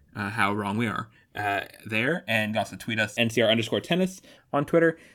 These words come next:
Uh, our email address is no challenge remaining at gmail dot com. Subscribe to us on iTunes, any other podcasting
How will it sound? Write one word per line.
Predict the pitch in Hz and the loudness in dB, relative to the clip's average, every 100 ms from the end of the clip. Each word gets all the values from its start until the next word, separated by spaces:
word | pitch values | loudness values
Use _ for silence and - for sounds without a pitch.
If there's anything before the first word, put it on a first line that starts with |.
| _ - | _ 4
Uh, | 220 107 | 8 8
our | - 120 | 6 2
email | 131 127 | 4 4
address | 117 113 | 4 2
is | 110 | 0
no | 113 107 | 0 0
challenge | - 104 107 | 0 -4 -4
remaining | 113 104 107 - | -4 -4 -4 -6
at | - - | -10 -8
gmail | 113 104 101 95 - - | -6 -6 -4 -6 -8 -4
dot | 101 87 - - | -2 -2 -6 -16
com. | - - 131 139 143 - - _ | -12 -4 -2 -2 -4 -10 -20 _
Subscribe | - 107 | -6 -4
to | - | -4
us | 92 | -8
on | 107 | 0
iTunes, | 113 110 120 107 | 2 2 -4 -6
any | 104 | -8
other | 85 | -8
podcasting | - 85 90 87 - | -8 -8 -8 -12 -12